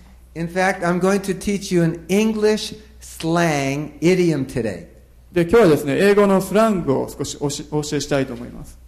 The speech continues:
Speaker 1: Jesus used to like to hang out with people.
Speaker 2: イエス様はハングアウトしたいと思っていたんですね。ハングアウトっていうのは、友達ととか家族と一緒にこう出かけたり、時間を一緒に過ごしていくということです。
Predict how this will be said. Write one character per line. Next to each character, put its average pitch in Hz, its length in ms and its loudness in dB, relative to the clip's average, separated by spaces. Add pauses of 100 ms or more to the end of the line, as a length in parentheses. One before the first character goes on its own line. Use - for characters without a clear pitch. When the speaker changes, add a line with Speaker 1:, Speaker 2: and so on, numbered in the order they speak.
(420)
Speaker 1:
Jesus 202 580 -4 (500)
used 185 280 -4
to 170 100 0
like 156 340 -2
to 139 180 -6 (260)
hang 233 720 0
out 185 540 2 (280)
with 160 240 -8
people. 190 520 -8 (260)
Speaker 2:
イ 170 100 2
エ 254 60 6
ス 254 80 -8
様 170 180 4
は 147 260 4
ハ 208 200 0
ン 233 80 0
グ 233 100 6
ア 226 60 6
ウ 202 100 2
ト 117 200 -4 (760)
し - 120 -14
た 165 160 4
い 143 80 0
と 120 240 -10
思 139 140 -4
っ 143 60 -2
て 143 80 -8
い 120 40 -6
た 113 100 -8
ん 135 60 -12
で 170 80 -16
す - 80 -18
ね。 139 120 -6
ハ 165 180 -4
ン 185 60 -4
グ 190 80 2
ア 190 40 4
ウ 185 60 0
ト 151 100 -2
っ - 40 -14
て 135 80 -6
い 135 40 -2
う 131 40 -6
の 139 140 -4
は、 160 320 0 (400)
友 160 180 -4
達 151 200 -2
と 151 80 -2
と - 80 -12
か 139 300 -2 (260)
家 170 120 -2
族 156 160 -6
と 139 60 2
一 143 100 2
緒 180 80 -2
に 165 80 0
こ 143 100 -2
う 131 40 -2
出 147 80 0
か 151 140 0
け 151 100 -8
た 135 140 0
り、 143 160 -2
時 160 100 -4
間 175 140 2
を 170 60 2
一 170 80 2
緒 175 100 -2
に 160 40 -4
過 175 120 -4
ご 190 100 2
し 185 100 -6
て 147 60 -4
い 131 60 -4
く - 80 -14
と 123 80 -12
い - 20 -10
う 117 40 -10
こ 131 60 -12
と 127 100 -16
で 131 100 -16
す。 - 120 -20